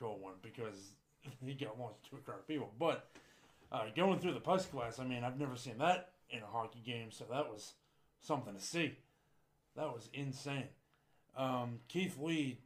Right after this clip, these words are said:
looked like a monster in this match, and as he should. Uh, Johnny Gargano trying to run away and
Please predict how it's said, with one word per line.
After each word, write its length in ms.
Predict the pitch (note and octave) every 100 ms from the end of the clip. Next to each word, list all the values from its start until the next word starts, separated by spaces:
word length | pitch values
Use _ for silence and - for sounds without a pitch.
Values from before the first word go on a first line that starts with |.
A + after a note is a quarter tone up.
| _ -
looked 220 | C3+ C#3 C#3+
like 120 | C3 G#2
a 60 |
monster 340 | B2+ C3+ C3 A2+
in 60 | G#2
this 120 | G#2
match, 360 | A2 G2+ F#2+ A2+
and 200 | C3 A#2
as 220 | B2+ C#3
he 80 | B2
should. 420 | - - D3+ B2+ G2 - _ - - _ _ _
Uh, 360 | - C#3 C3 B2+ B2
Johnny 260 | B2+ D3+ D3
Gargano 400 | C3+ C3+ C3+ C3+
trying 300 | C3+ C3 A#2+
to 60 |
run 180 | A2+ B2
away 540 | A2+ G#2+ A#2 B2 B2+ B2+ -
and 240 | B2+ A#2+